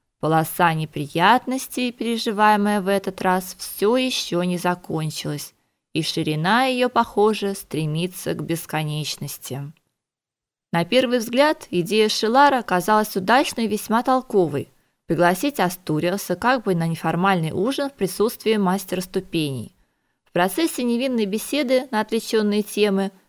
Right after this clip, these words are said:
дать мастеру возможность изучить клиента и составить о нем собственное мнение.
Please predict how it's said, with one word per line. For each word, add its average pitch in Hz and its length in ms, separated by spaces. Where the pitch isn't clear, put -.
дать 285 280
мастеру 185 440
возможность 196 720
изучить 165 460
клиента 160 720
и 160 80
составить 190 640
о 233 80
нем 226 180
собственное 175 640
мнение. 160 600